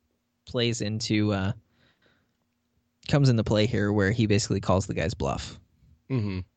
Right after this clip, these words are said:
Speaker 1: The guy's like, "So-and-so, you would have talked to so-and-so. What's his first name?" And Jack's like, you know, and Chloe's trying to find out.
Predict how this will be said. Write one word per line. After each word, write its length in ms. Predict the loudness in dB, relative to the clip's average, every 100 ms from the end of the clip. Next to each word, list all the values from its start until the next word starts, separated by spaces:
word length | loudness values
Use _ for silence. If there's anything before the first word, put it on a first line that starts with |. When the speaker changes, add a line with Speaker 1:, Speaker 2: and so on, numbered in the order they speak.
| _ _ _ -8
Speaker 1:
The 40 |
guy's 180 | -2 0
like, 120 | -2 -4
"So-and-so, 460 | -2 0 2 0 2
you 120 | 4
would 80 | 2
have 100 | 0
talked 220 | -2 -6
to 60 | -2
so-and-so. 380 | 0 2 2
What's 180 | 0 0
his 100 | -2
first 280 | -2 -2 0
name?" 260 | 0 -2 -4 _ _ _ _ _ _ -18
And 80 | -10
Jack's 200 | -8 -4
like, 220 | -2 -2 -2
you 100 | 0
know, 120 | 0
and 80 | 2
Chloe's 240 | 4 4
trying 200 | 4 0
to 60 | 0
find 240 | -2 -2
out. 300 | 0 -2 -4